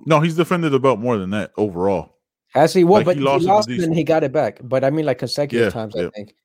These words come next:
Speaker 1: Yeah.
Speaker 2: Um,
Speaker 1: Yeah, he has, I think he had, like, six or some wild shit like that. I think five or six, 'cause he beat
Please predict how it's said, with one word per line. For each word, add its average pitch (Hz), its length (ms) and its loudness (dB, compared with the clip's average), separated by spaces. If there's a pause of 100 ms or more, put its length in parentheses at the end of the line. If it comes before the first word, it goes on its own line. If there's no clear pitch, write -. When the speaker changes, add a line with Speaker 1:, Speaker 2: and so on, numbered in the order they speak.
(520)
Speaker 1:
Yeah. 107 360 -2
Speaker 2:
Um, 101 100 -8
Speaker 1:
Yeah, 113 100 0
he 151 60 2
has, 160 140 0
I 127 100 0
think 165 140 -2
he 165 60 2
had, 160 80 2
like, 110 160 0
six - 540 -4 (680)
or 101 80 -10
some 110 220 -8
wild 104 240 0
shit 104 140 -6
like 90 120 -6
that. 87 140 -6 (240)
I 92 60 -6
think 113 260 -12 (100)
five 113 260 -4
or 98 80 -6
six, - 460 -8 (420)
'cause 101 140 -10
he 113 140 -6
beat 123 460 -8